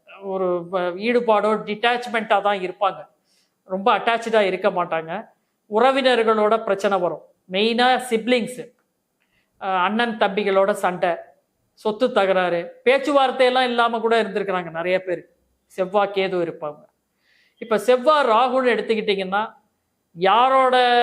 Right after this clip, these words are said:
ப-, ப்ராப்பர்ட்டியாவது இவங்களுக்கு வந்து சேரும். அதுல திடீர்னு பாத்தீங்கன்னா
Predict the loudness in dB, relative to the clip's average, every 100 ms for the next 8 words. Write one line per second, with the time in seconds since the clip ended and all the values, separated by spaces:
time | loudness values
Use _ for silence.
0 | 2 0 2 4 2 0 0 0 2 -2
1 | 0 2 2 2 0 0 -4 -2 -2 -2
2 | -4 0 0 -2 -10 _ _ -6 -2 2
3 | 0 0 -2 0 -2 0 -2 0 -2 0